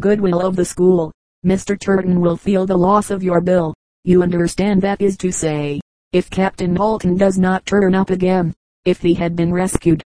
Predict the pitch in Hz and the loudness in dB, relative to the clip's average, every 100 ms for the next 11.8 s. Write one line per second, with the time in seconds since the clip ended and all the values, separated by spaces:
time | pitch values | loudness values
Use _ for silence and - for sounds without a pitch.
0 | _ - 180 160 151 147 143 - - _ | _ -6 -4 -2 -4 -4 -6 -12 -20 _
1 | _ 180 190 202 202 185 - 202 - 208 | _ -2 0 0 2 2 2 -2 0 -4
2 | 208 190 175 190 180 185 190 180 185 185 | -2 -4 -4 -4 0 0 2 2 2 0
3 | 190 180 175 185 - 185 180 165 151 160 | -2 0 0 -2 -2 0 0 0 -2 -4
4 | 185 - _ - 185 190 170 160 _ _ | -6 -10 _ -8 -2 -2 -2 -6 _ _
5 | - 185 190 190 185 180 175 170 185 208 | -4 -2 0 -2 -2 -2 0 0 0 -2
6 | 185 185 190 190 170 156 - _ _ - | -2 -2 -2 -2 -4 -6 -8 _ _ -6
7 | 180 180 180 180 - 180 185 190 180 170 | -2 0 0 0 -2 -2 -2 0 0 0
8 | 151 - _ _ - 185 - - 185 175 | -4 -8 _ _ -4 -2 -2 -2 0 0
9 | 175 208 202 185 202 196 190 190 185 190 | -2 -2 -2 -2 -4 -2 -4 -4 -2 -2
10 | 190 180 170 156 151 - _ _ - 175 | -2 -2 0 -2 -4 -8 _ _ 0 2
11 | 175 185 220 214 - - 175 156 | 2 2 0 -4 -10 -6 -2 -2